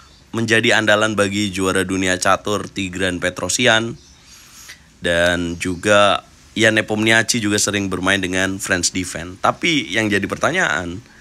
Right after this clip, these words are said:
kita jarang banget ya lihat Magnus Carlsen bermain dengan French defense. Kita lebih sering menyaksikan Magnus bermain dengan Ruy Lopez, Italian Game, bahkan Sicilian.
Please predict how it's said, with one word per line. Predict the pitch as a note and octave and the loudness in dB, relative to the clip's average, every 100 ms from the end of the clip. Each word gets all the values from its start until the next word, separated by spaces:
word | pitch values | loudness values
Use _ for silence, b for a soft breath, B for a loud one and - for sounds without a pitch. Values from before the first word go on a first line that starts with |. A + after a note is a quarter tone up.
| B B B B B B - - - - - - | B B B B B B -20 -20 -20 -20 -10 -2
kita | C#3+ F#3 | 2 4
jarang | B2 A2 | 2 4
banget | A#2+ C3+ | 0 2
ya | - G#2+ | 2 2
lihat | - G2+ G2 - | 2 2 2 0
Magnus | G2 F2 F#2+ G2 | -6 -4 -4 -2
Carlsen | F#2 A2+ | 0 0
bermain | G#2 F2+ F#2+ G2+ | 0 2 2 2
dengan | F2+ F2+ | -2 -4
French | - F2 - | -2 -2 -2
defense. | G2+ G#2 F2+ D#2+ - - - _ - - - _ _ - _ _ _ - - | -2 -2 -2 -2 -8 -8 -16 _ -20 -20 -20 _ _ -20 _ _ _ -12 -10
Kita | - F2+ | -8 0
lebih | G#2+ G2 F#2+ | 2 2 0
sering | F2+ A2 A#2+ A#2 | 0 0 0 -2
menyaksikan | G2+ F#2+ F2 F#2 F#2 | -2 0 0 0 0
Magnus | F2+ E2 G#2+ | 0 -2 -6
bermain | - F#2 F2+ F2 | -4 -2 -2 -2
dengan | F2 E2+ | -2 -2
Ruy | G2+ B2+ | 0 4
Lopez, | D#3 - B2+ - - B B - | 4 4 0 -2 -12 B B -4
Italian | D3+ E3+ D#3 C3+ | 0 2 4 2
Game, | A2+ B2 A#2+ - | 2 0 0 0
bahkan | F#2+ F2+ G2+ G2+ | 0 2 0 0
Sicilian. | F#2+ F2+ - A2 B2+ E2+ | -2 -2 -2 2 2 0